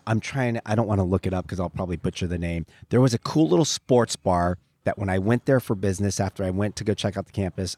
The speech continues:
I ate. It was, like, upstairs. It was, like, right on the corner. But I don't know what that place is, but I wanna hear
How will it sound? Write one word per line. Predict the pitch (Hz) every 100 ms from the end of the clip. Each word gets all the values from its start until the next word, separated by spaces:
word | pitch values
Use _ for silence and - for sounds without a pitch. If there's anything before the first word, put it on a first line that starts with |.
| -
I | 95 -
ate. | 95 95 95 _ _ _
It | 98
was, | 92
like, | 90 -
upstairs. | 113 - - 101 87 82 90
It |
was, | 87
like, | 95
right | 95 113 117
on | 123
the | 110
corner. | - 107 95 85 80 _ _ _
But | 110 -
I |
don't | 127 139
know | 131 123
what | 117 -
that | 104
place | - 117 117
is, | 131 113
but | 110 101
I |
wanna | 110 120
hear | 104 107 104